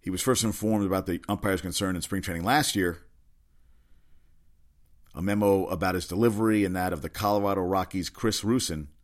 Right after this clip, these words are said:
were drawn up at the time. And then more pitchers were mimicking Price's delivery. The memo became a rule.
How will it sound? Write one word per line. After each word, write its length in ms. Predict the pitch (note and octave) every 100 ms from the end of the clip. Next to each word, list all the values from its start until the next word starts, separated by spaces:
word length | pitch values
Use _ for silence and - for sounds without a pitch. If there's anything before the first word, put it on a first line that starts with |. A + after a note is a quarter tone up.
| _ -
were 120 | D#2+
drawn 200 | D#2 G2
up 140 | F#2 F#2+
at 20 |
the 60 | E2
time. 400 | F#2 E2+ D#2+ D#2+ - - - - - _ - - _ - - - - - - -
And 100 | E2+
then 120 | F#2 F2+
more 240 | A#2+ D3
pitchers 320 | A#2+ G2+ E2
were 40 | F2+
mimicking 420 | F2+ E2 E2+ D#2+
Price's 380 | - E2 D#2+ C#2
delivery. 380 | D2+ D2+ D#2+
The 140 | D#2+ D2+
memo 240 | F2 F2+
became 280 | D#2+ D#2+ D#2
a 60 | D#2
rule. 460 | A#2 B2 A#2 -